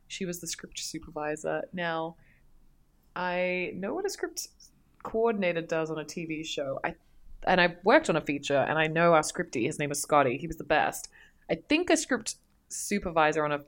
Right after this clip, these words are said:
film makes sure that you actually shoot all the pages in the script, and then, like,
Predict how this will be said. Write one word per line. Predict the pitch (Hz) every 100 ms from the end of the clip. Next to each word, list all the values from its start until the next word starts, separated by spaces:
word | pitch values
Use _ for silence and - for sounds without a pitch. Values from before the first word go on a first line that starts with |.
| -
film | 175 147 147 143 147 _ _ _ - _ - -
makes | 185 185 180
sure | 196 170
that | 165 160
you | 160 156
actually | 147 147 151
shoot | 147 - 160
all | -
the | -
pages | - 147 151 156 -
in | 147
the | 143
script, | - 156 165 - - - -
and | 165 156
then, | 151
like, | 147